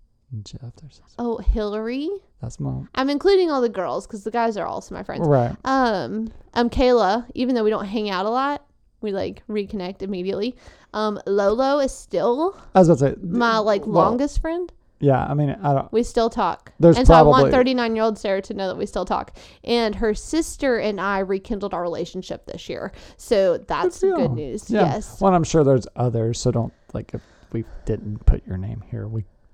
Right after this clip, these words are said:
Speaker 1: I don't want,
Speaker 2: Yes.
Speaker 1: I didn't mean to load you up with that type of question where it's like, name every person that's gonna listen to this and be upset if you didn't say their name. So I'm sure there's some other people. We're
Speaker 2: No, it's
Speaker 1: just
Speaker 2: just the
Speaker 1: run-,
Speaker 2: people I've
Speaker 1: we
Speaker 2: most
Speaker 1: are running out of
Speaker 2: recently
Speaker 1: time.
Speaker 2: talked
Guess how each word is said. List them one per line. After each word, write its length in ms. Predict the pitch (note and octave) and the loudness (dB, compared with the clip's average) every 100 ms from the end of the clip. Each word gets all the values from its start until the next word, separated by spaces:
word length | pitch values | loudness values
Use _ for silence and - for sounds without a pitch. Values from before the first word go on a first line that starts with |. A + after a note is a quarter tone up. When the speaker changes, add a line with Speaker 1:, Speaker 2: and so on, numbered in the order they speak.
| - E3 - | -18 -14 -4
Speaker 1:
I 60 | A2+ | -4
don't 140 | G#2 G#2+ | -4 -8
want, 200 | F#2 - _ _ | -10 -12 _ _
Speaker 2:
Yes. 140 | G#3+ D3 | -2 6
Speaker 1:
I 60 | |
didn't 160 | E3+ F#3+ | 8 8
mean 160 | F#3+ | 6
to 80 | E3 | 6
load 340 | B2+ C3 C3 A#2 | 6 6 4 4
you 160 | B2+ | 2
up 100 | A#2+ | 2
with 100 | B2 | 0
that 180 | A#2+ A#2 | -2 -2
type 160 | B2+ A2 | -2 -2
of 80 | A2+ | -4
question 320 | A#2 A2+ A2 | -2 -4 -2
where 80 | A#2 | -2
it's 80 | A2+ | 0
like, 120 | A#2 - - - - - _ | -2 -2 -20 -20 -20 -20 _
name 420 | - B2+ D3 C#3 C#3+ | -2 4 6 6 6
every 280 | C#3 D3 | 4 6
person 340 | D3+ D3+ C#3+ C#3+ | 6 6 4 -2
that's 140 | A#2 | 0
gonna 160 | C3 B2 | 0 2
listen 300 | B2 - C#3 | 2 0 -2
to 40 | |
this 260 | B2+ D3 C#3 | 0 0 0
and 260 | A#2 A2 G2+ | -2 -2 0
be 220 | A#2+ A#2 | 2 2
upset 320 | B2+ - A2+ | 0 -2 -2
if 180 | G#2+ - | -2 -4
you 60 | A2+ | -4
didn't 360 | G#2+ - A2 | -4 -6 -8
say 100 | G#2 | -6
their 120 | - F#2+ | -6 -4
name. 240 | - A2+ - - - - | -6 -10 -14 -20 -20 -8
So 100 | - | 2
I'm 60 | B2 | 2
sure 260 | - - A2+ | 2 -2 0
there's 240 | B2+ D3 | 0 -2
some 80 | G3 | -2
other 180 | F3 D3 | 0 2
people. 360 | B2+ C3 D3 D#3 | 0 0 -2 0
We're 120 | D#4+ | 0
Speaker 2:
No, 60 | E4+ | 0
it's 80 | |
Speaker 1:
just 160 | F#4+ E4+ | 0 0
Speaker 2:
just 120 | E4+ | 0
the 80 | E4 | 2
Speaker 1:
run-, 60 | C#4 | 2
Speaker 2:
people 120 | A#3+ | 2
I've 280 | A#3 A#3 - | 2 2 4
Speaker 1:
we 60 | |
Speaker 2:
most 120 | C3 C3 | 6 8
Speaker 1:
are 120 | C#3+ | 6
running 320 | D3 D3 D3+ | 6 4 4
out 160 | C#3 C#3 | 2 2
of 100 | D3 | 2
Speaker 2:
recently 240 | - A3 | 0 -2
Speaker 1:
time. 280 | A#2 G#2+ A#2 | -2 -4 -6
Speaker 2:
talked 260 | A2+ - | -4 -6